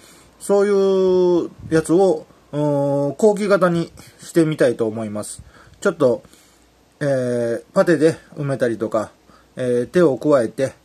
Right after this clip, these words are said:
えー、やりたいと思います。はい。まあ、そんな感じで、えーっと、ね、まあ、着々と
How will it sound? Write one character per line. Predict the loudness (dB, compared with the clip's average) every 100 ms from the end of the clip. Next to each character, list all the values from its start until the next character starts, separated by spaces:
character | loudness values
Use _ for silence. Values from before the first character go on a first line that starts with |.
| _
え | -6 -2 0
ー、 |
や | 0 -2
り | -2
た | -4
い | -4
と | -6
思 | -8 -6
い | -10 -8
ま | -6
す。 | -6 -8 -16 -20 -20 _ _ _ _ _ _ _ -4
は | -2
い。 | -2 -6 _ _ _ _ _ _ _ _ _ _ _ _ -20 -20 -20 -20 -20 -20 -20 -18 -18 -18 _ -18 -18 -18 _ -4
ま | -2
あ、 | 0
そ | 0
ん |
な | -2
感 | 0 -2 -2
じ | 0
で、 | 0 -2 _ _
え | -4 0 2 2 2 0 0 0 0 -2 -4
ー |
っ |
と、 | -2 0 0 -2 -16 _ _ _ _ _ -4
ね、 | -4 -4 _ _ _
ま | -4
あ、 | -2
着 | -2 -2
々 | -2 -2
と | -2 -4 -6